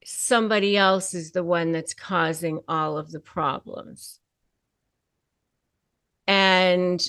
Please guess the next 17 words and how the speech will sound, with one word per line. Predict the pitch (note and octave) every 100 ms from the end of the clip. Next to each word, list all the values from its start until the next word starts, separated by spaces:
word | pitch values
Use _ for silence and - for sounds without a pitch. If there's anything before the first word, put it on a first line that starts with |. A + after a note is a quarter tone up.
| -
they, | E3 F3+ E3 -
they | F#3
even | E3+ D#3+ F#3+ F3+
try | E3 G3+ F3+
to | E3+
make | E3+ E3
other | E3 D#3+
people | - E3+ D#3+ D3 _
feel | F3 D3+
guilty. | C#3+ - G3+ B3 - C4 B3 A#3+ A#3 - _ _ _ _
And | - -
a |
lot | C4 E4
of | F4
times | D4 C#4 A#3
it |
works. | D#3+ F#4+ E4+ - - - -